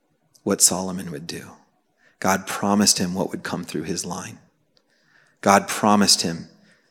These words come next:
that his people would prosper. That's what he was resting in. At the end of his life, what he rested in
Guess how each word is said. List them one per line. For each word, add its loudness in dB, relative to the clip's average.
that 0
his 4
people -4
would -6
prosper. -10
That's 4
what 4
he -2
was -2
resting 0
in. -12
At -4
the 2
end 6
of 8
his 8
life, 4
what 2
he 0
rested 4
in -6